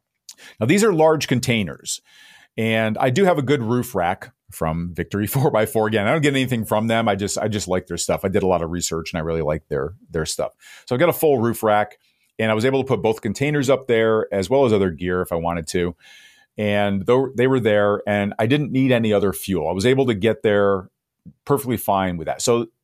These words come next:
that worked really well for me. So you learn from my experiences here in that you should always have a way to fuel up that doesn't rely on a gas station. So have enough fuel for, if you're planning on taking two vehicles,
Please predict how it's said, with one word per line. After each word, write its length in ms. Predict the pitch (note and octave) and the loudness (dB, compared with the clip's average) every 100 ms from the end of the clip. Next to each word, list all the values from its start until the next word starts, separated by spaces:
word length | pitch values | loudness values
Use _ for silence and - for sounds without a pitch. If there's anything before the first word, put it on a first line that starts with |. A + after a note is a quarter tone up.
| _ _ _ _ _ - | _ _ _ _ _ 0
that 180 | - D3 | 2 2
worked 220 | D#3+ - | -2 0
really 160 | B2 | 0
well 220 | G#2+ G#2 G#2 | 2 2 2
for 180 | A2 | 0
me. 80 | G#2+ | -2
So 160 | G#2 G#2+ | -2 -4
you 60 | - | -6
learn 340 | G#2+ C3 D#3+ D3 | 0 2 2 0
from 240 | B2+ A2 | 0 2
my 400 | G2+ G#2+ A2 G#2+ _ _ _ _ - | 2 2 2 -2 _ _ _ _ -6
experiences 760 | G2+ - G#2+ A#2+ B2 B2 C3 | -4 0 2 2 2 2 2
here 300 | C3 C3+ C3+ C3 _ _ _ _ _ _ _ - | 4 4 4 -4 _ _ _ _ _ _ _ -6
in 180 | A2+ G#2+ | -2 0
that 400 | A2 A2 - _ - - - | 2 2 0 _ -20 -20 -8
you 80 | B2 | -4
should 140 | C3 | 2
always 260 | A#2+ B2 B2+ | 4 4 4
have 140 | A#2+ | 2
a 20 | |
way 160 | G#2+ A2 | 2 2
to 80 | G2 | 2
fuel 400 | - A#2+ G#2 - | -2 0 0 2
up 300 | B2 C3 C3 - _ - | 2 2 0 -20 _ -8
that 100 | - | -2
doesn't 280 | A#2 A2 - | 0 -2 -2
rely 360 | G#2 G2 G2 | -2 0 0
on 160 | F#2 G2 | -2 -4
a 60 | E2 | -6
gas 340 | D#2+ F2+ A#2+ | -2 -2 0
station. 440 | - C#3 - E3+ | -2 -4 -4 -6
So 140 | D#3 G2+ | -4 -2
have 200 | G2+ A2 | 0 0
enough 180 | G#2+ G2 | -2 -2
fuel 460 | - G#2+ G#2+ G#2 | -2 0 2 0
for, 460 | - G2 G2 G2 G2 - - G2 | 0 2 4 2 -2 -12 -20 -6
if 80 | |
you're 160 | G#2+ F#2 - _ - _ _ | -4 -4 -12 _ -20 _ _
planning 240 | - A#2+ B2 | -2 0 2
on 80 | A#2 | 2
taking 260 | B2+ B2 | 2 0
two 180 | A#2+ B2+ | 0 0
vehicles, 580 | G#2+ G2 F#2+ F#2+ G2 | 2 0 0 0 0